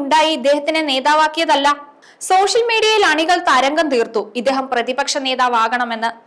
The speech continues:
ഇപ്പോൾ കിട്ടിയ ക്യാബിനറ്റ് പദവിക്ക് പിന്നിൽ അന്നത്തെ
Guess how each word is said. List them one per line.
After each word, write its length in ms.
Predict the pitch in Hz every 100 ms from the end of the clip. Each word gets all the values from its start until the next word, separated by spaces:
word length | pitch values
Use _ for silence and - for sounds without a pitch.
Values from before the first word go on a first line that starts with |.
| _ _ _ _ _ - 277
ഇപ്പോൾ 240 | 285 349 349
കിട്ടിയ 220 | 349 339 349
ക്യാബിനറ്റ് 500 | 330 302 302 330 339 339
പദവിക്ക് 400 | 311 302 311 339 339
പിന്നിൽ 320 | 349 330 180 - - 240
അന്നത്തെ 280 | 269 277